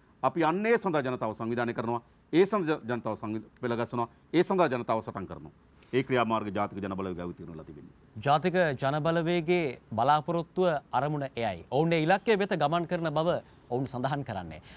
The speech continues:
Speaker 2: පුන පුනා ඔවුන් කියන්නේ එය. ඒ සඳහා වන මාර්ගය විවර කර ගනිමින් සිටිනවා. නමුත් ප්‍රජාතන්ත්‍රවාදී වේ ගමන යන්නට නම් මැතිවරණ අවශ්‍යයි. එහෙමනම් කෝ මේ රටේ මැතිවරණ? මැතිවරණ පවත්වයිද?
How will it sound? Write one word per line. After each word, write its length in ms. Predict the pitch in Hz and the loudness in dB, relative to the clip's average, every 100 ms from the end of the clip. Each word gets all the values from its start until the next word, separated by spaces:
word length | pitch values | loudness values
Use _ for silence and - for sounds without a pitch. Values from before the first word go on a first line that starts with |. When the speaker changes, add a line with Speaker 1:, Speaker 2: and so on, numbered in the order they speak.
| - | 0
Speaker 2:
පුන 240 | 156 208 | 4 4
පුනා 240 | 185 202 185 | 4 2 2
ඔවුන් 180 | 180 147 | 0 -2
කියන්නේ 380 | 165 156 139 - | -2 -2 -4 -2
එය. 160 | 127 95 - | -2 -2 -2
ඒ 140 | 143 | 0
සඳහා 300 | 151 170 170 | 2 2 4
වන 180 | 165 160 | 2 0
මාර්ගය 400 | 135 143 143 147 | 2 0 0 -2
විවර 240 | 127 139 139 | 0 -2 0
කර 180 | 135 | 0
ගනිමින් 280 | 127 120 120 | 0 -2 -4
සිටිනවා. 300 | 110 98 95 | -6 -10 -4
නමුත් 220 | 127 156 - - - | -2 -2 -6 -20 0
ප්‍රජාතන්ත්‍රවාදී 840 | 160 165 208 202 180 185 175 175 | 2 4 4 2 -2 2 4 4
වේ 160 | 170 165 | 0 0
ගමන 260 | 156 151 139 | 0 0 0
යන්නට 360 | 135 147 139 | 0 -2 -4
නම් 180 | 139 135 - - 104 | -4 -6 -10 -12 -2
මැතිවරණ 540 | 117 135 143 131 120 - | 0 0 -2 -2 -4 -4
අවශ්‍යයි. 520 | 110 110 - 95 90 - | -6 -6 -8 -12 -12 -4
එහෙමනම් 380 | 143 147 143 - | -2 0 -2 0
කෝ 220 | 160 165 | 0 2
මේ 160 | 151 | 0
රටේ 260 | 135 127 120 | -2 -2 -2
මැතිවරණ? 460 | 110 110 104 92 85 - | -2 -4 -8 -8 -10 -2
මැතිවරණ 440 | 135 151 147 135 | 0 0 -2 2
පවත්වයිද? 500 | 151 160 - 104 | 2 2 0 -2